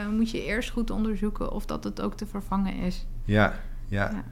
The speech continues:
Speaker 2: Ella, is er één ding waarvan je zegt, ehm,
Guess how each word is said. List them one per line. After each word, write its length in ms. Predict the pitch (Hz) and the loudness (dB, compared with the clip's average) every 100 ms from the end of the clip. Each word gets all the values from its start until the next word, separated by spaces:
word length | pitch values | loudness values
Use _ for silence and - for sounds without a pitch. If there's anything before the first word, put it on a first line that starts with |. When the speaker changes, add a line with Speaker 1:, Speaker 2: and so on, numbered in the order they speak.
| - - - - - - - - - - - - - - - - - | -12 -10 -10 -8 -10 -10 -10 -10 -12 -10 -10 -10 -10 -12 -14 -14 4
Speaker 2:
Ella, 260 | 123 120 117 | 10 10 12
is 160 | 123 | 10
er 100 | 127 | 8
één 260 | - 143 147 | 6 6 8
ding 220 | 147 139 | 6 6
waarvan 320 | 123 - 123 | 4 4 4
je 80 | 107 | 6
zegt, 380 | 95 104 101 - - - - - - - - | 6 6 4 -4 -16 -20 -18 -20 -18 -18 -4
ehm, 560 | 101 98 92 90 90 | 0 4 4 4 4